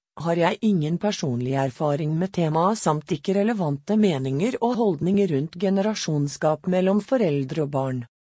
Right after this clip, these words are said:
Men etter min personlige mening er ikke dagens ungdom mer selvstendig enn generasjonene før den. Unge mennesker i dag har mer informasjon om verden rundt oss,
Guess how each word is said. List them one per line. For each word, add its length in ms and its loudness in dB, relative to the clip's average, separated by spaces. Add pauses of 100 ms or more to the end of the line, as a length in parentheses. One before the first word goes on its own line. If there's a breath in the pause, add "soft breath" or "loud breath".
(460)
Men 260 4
etter 340 -2
min 240 0
personlige 640 0
mening 440 2
er 200 -2
ikke 220 2
dagens 580 2
ungdom 480 2
mer 160 2
selvstendig 680 -2
enn 200 -2
generasjonene 840 0
før 280 -4
den. 140 -2 (680)
Unge 300 4
mennesker 480 -2
i 80 2
dag 240 4
har 240 -2
mer 240 2
informasjon 800 -2
om 160 2
verden 500 -2
rundt 280 -2
oss, 380 -4